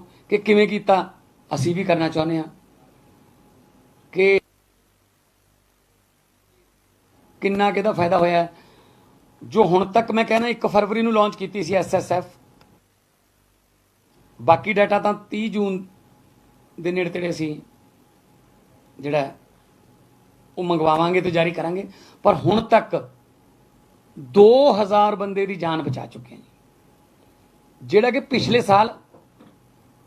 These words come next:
ਇੱਕ ਫਰਵਰੀ ਤੋਂ ਤੀਹ ਜੂਨ ਤੱਕ, ਵੀਹ ਜੂਨ ਤੱਕ ਐਕਸੀਡੈਂਟ ਜਿੰਨੇ ਹੋਏ ਸੀ, ਉਹਦੇ ਨਾਲ ਮੈਂ ਕੰਪੇਅਰ ਕੀਤਾ ਹੈ ਪਿਛਲੇ ਸਾਲ ਨਾਲ, ਕਿ ਹੁਣ ਤੱਕ ਪਿਛਲੇ ਸਾਲ ਨਾਲੋਂ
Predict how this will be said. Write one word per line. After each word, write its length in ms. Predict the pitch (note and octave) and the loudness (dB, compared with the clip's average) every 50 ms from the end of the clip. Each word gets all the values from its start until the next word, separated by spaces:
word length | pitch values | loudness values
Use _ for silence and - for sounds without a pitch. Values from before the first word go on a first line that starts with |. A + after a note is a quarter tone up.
| _ _ - - _ - | _ _ -20 -20 _ -8
ਇੱਕ 220 | - G3 - - | -8 -6 -6 -2
ਫਰਵਰੀ 360 | G3+ - G#3 G3+ F#3 G#3 A3+ A3+ | 0 2 2 2 2 0 -2 -2
ਤੋਂ 160 | - A#3+ A#3 | 0 -2 -2
ਤੀਹ 280 | A#3 - A#3 B3 B3+ | -2 -2 -4 -2 -2
ਜੂਨ 200 | G3+ A3+ A3 G#3+ | 0 0 -2 -2
ਤੱਕ, 280 | G3+ G#3 G#3+ G3 - - | -2 -4 -6 -8 -8 -10
ਵੀਹ 220 | - D3+ G3 A3+ | -6 -4 -4 -2
ਜੂਨ 180 | G#3+ A3 G#3 G3+ | -2 -2 -2 0
ਤੱਕ 480 | - G3+ G3 F#3+ - G3+ G3 - - - - - _ _ _ _ _ _ _ - E3 - - _ _ | 0 -2 -2 0 -2 -2 -2 -2 -4 -10 -20 -20 _ _ _ _ _ _ _ -20 -20 -20 -20 _ _
ਐਕਸੀਡੈਂਟ 380 | D#3 E3 E3 - - G3 G#3 F#3+ | -4 -4 -4 -2 -2 0 0 0
ਜਿੰਨੇ 200 | G3 F#3 F#3+ G3+ | -2 -2 -2 -2
ਹੋਏ 180 | F#3+ F3 G3 | 0 0 0
ਸੀ, 120 | F#3 F#3+ G#3 | -2 -2 -2
ਉਹਦੇ 200 | G#3+ A3 A#3+ B3 | -2 0 0 0
ਨਾਲ 200 | B3 A#3+ A#3 A3 | 0 0 0 0
ਮੈਂ 140 | G#3 G3+ G3 | 0 -2 -2
ਕੰਪੇਅਰ 300 | F#3+ F3+ E3+ F3+ F3+ E3+ | -4 -6 -6 -6 -8 -8
ਕੀਤਾ 220 | E3 D#3 - E3+ | -8 -6 -6 -6
ਹੈ 180 | F3 F3 - - - _ - | -6 -8 -10 -18 -20 _ -12
ਪਿਛਲੇ 200 | C#3+ D3 - D3 | -10 -10 -8 -8
ਸਾਲ 220 | C#3+ C#3 C3 C3+ | -8 -10 -10 -8
ਨਾਲ, 200 | C#3+ D#3+ E3+ F3+ - - _ _ _ _ _ _ _ _ _ _ _ _ _ _ - | -10 -10 -12 -14 -18 -20 _ _ _ _ _ _ _ _ _ _ _ _ _ _ -6
ਕਿ 80 | - F3 | -2 0
ਹੁਣ 160 | F3+ G3 G3+ | 0 0 0
ਤੱਕ 360 | G3+ - A3+ A3 A3 - - | 2 2 0 0 0 -6 -8
ਪਿਛਲੇ 320 | - G#3 G#3 - F3 A3 | -6 -4 -4 -2 -2 -2
ਸਾਲ 200 | G#3 - F#3+ F#3+ | 0 2 2 2
ਨਾਲੋਂ 200 | G3 G3+ G#3 G#3 | 2 0 -4 -6